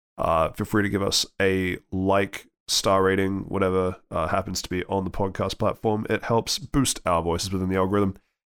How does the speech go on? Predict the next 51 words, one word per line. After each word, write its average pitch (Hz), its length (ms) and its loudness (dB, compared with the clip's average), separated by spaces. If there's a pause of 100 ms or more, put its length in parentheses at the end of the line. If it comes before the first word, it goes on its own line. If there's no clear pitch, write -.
(120)
and 95 380 0 (100)
brings 98 240 2
us 85 140 -2
one 87 100 -2
step - 220 -4
closer - 180 -2
to 92 140 -4
ensuring 87 480 0 (240)
that - 160 -2
we 95 260 4
are 92 220 4
the 90 100 0
preferred 92 580 0
gaming 92 220 0
and 90 100 -2
pop - 180 0
culture 95 220 -2
news 98 200 0
podcast 92 480 0 (480)
sponsored 85 300 0
by 85 80 2
Krispy 82 280 -2
Kreme, 80 260 0 (440)
and 85 300 0
whatever 92 440 2
other 87 100 4
words 87 220 4
I 87 40 0
decide 82 280 2
to - 60 -4
throw 90 220 2
in 87 120 0
when 87 120 2
I'm 85 100 0
trying 80 180 0
to 78 40 -4
fuck 80 200 -2
with 73 120 -10
Josh. 76 320 0 (520)
Uh, 80 380 4 (100)
that 73 320 0 (240)
does - 220 -6
bring 82 180 -10
us - 120 -8
to - 100 -10
the - 100 -10
end 95 140 -4
of - 80 -8
episode 92 400 0
forty-five. 104 1080 0 (240)
Uh, 95 480 2